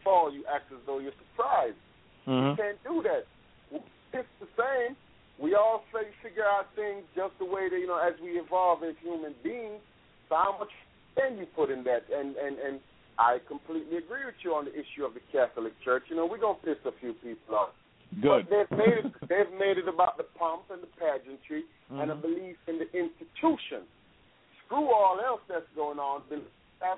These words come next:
Speaker 1: faith in just what the institution tell you and follow blindly.
Speaker 2: There you go. Yeah.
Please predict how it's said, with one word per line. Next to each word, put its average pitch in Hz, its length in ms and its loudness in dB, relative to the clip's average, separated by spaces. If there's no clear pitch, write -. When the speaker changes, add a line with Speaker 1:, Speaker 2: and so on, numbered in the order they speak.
Speaker 1:
faith 196 260 -2
in 156 200 -6
just 185 220 -2
what 175 160 -2
the - 80 -6
institution 165 800 -8
tell 151 200 4
you 147 120 -4
and 127 100 -6
follow 165 340 6
blindly. 135 580 2
Speaker 2:
There 135 280 6
you 101 140 2
go. 76 260 -12
Yeah. 101 280 -2